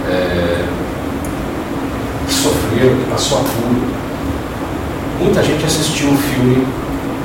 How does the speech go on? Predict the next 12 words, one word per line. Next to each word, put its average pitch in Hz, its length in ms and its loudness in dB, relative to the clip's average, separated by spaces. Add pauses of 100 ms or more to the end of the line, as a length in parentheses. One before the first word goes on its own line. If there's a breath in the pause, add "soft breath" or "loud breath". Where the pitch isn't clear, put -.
(260)
Fire 127 280 8
in 127 40 2
the 127 60 2
Sky, 110 380 2 (880)
Fogo 110 180 4
no 110 60 2
Céu, - 280 2 (920)
contando 107 280 2
a - 20 4
história 104 360 4
do 104 200 0
Travis 107 300 4